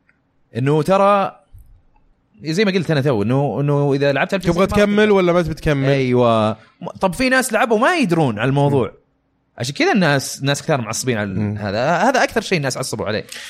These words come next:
Speaker 2: يا
Speaker 1: مو
Speaker 2: أخي،
Speaker 1: موضوع
Speaker 2: ترى،
Speaker 1: كروس بلاي.
Speaker 2: ترى الموضوع بالعكس وين وين بالنسبة لسوني. الحين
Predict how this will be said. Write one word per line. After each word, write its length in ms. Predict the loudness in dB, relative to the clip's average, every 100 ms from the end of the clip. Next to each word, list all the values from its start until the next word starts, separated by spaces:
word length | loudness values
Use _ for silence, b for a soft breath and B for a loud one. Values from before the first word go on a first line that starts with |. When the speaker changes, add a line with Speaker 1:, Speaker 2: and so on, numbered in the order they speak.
| B
Speaker 2:
يا 100 | -2
Speaker 1:
مو 0 |
Speaker 2:
أخي، 100 | 0
Speaker 1:
موضوع 120 | 0
Speaker 2:
ترى، 100 | 2
Speaker 1:
كروس 120 | 2
بلاي. 140 | 0 0
Speaker 2:
ترى 160 | 0
الموضوع 360 | 2 2 2 2
بالعكس 520 | 2 0 -2 -4 -6
وين 200 | 0 2
وين 300 | 2 0 -2
بالنسبة 440 | 0 2 2 0 -2
لسوني. 600 | 0 0 0 0 -6 -10 _ B B -16 -14 B B -2
الحين 640 | 0 4 4 2 -2